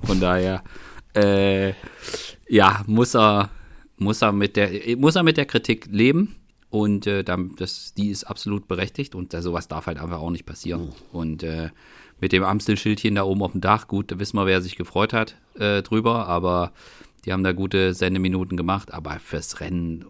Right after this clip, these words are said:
Speaker 1: und ist das natürlich komplett doof. Ja.
Speaker 2: Ja, ich sehe das, das, ein-, das andere ist einfach auch super gefährlich. Denn, äh,
Speaker 1: Mhm.
Speaker 2: wenn da mal einer, äh, nur einen Schritt vormacht und der,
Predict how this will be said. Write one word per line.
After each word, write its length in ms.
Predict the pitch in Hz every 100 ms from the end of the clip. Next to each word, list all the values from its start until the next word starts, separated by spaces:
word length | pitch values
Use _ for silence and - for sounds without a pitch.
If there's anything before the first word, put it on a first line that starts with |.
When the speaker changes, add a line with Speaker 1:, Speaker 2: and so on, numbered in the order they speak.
| _ -
Speaker 1:
und 180 | 82 - _ -
ist 200 | 95 -
das 140 | -
natürlich 640 | 78 - 76 - - - - _ _
komplett 400 | - 80 - 80 -
doof. 200 | 78 78 - - -
Ja. 100 | 76 73 - 78 - -
Speaker 2:
Ja, 180 | 82 -
ich 100 | -
sehe 120 | 95
das, 200 | 92 - 67 80 82 73
das, 200 | 92 -
ein-, 240 | - 90 - 60 62
das 140 | 78
andere 320 | 73 101 101 87
ist 160 | 80
einfach 360 | - 78 - 80
auch 120 | 95
super 280 | - 85 95
gefährlich. 540 | 95 - - - - - - - _ _ -
Denn, 240 | 87 82 80
äh, 440 | - 85 82 78
Speaker 1:
Mhm. 240 | 104 110 82
Speaker 2:
wenn 160 | 82
da 140 | 82 95
mal 160 | 101 98 80
einer, 380 | 90 95 92 -
äh, 60 | 90 92 92 92
nur 260 | 92 92 92
einen 220 | - 85
Schritt 300 | - 113 -
vormacht 480 | - 92 87 92 -
und 200 | - -
der, 340 | 87 50 -